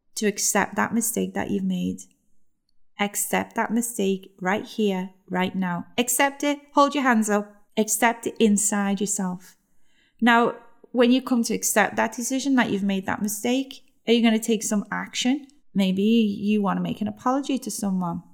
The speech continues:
Maybe you need to change an order that you've made. You've made a, a choice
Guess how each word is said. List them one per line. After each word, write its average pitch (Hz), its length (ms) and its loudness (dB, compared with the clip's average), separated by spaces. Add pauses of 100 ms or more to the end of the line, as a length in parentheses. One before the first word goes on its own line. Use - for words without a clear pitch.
Maybe 196 380 2
you 185 380 0
need 180 380 -2
to 180 280 -2 (480)
change 214 600 0 (160)
an 208 100 4
order 214 340 2
that 208 200 0
you've 190 180 -4
made. 180 440 -2 (540)
You've 196 300 0
made 185 320 0 (480)
a, - 460 -2
a 196 40 2
choice - 840 -2